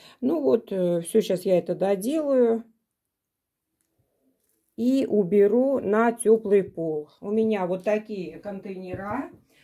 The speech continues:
Друзья мои, это, э, значит, э, вот контейнера. <laughs> Все собираю. Вот такие. Это от мороженого.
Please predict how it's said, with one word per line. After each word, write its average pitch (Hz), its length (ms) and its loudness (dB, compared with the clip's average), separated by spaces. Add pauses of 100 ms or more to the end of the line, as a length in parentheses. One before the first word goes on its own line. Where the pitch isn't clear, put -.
(140)
Друзья 220 400 -4
мои, 196 240 -6
это, 196 220 -8
э, - 1160 -16
значит, 202 460 -10
э, 170 300 -8
вот 185 200 -10
контейнера. 214 680 -2 (260)
<laughs> - 1300 -18
Все - 180 0
собираю. 175 720 0 (340)
Вот 202 200 -6
такие. 196 440 0
Это 269 380 4
от 240 280 2
мороженого. 180 960 2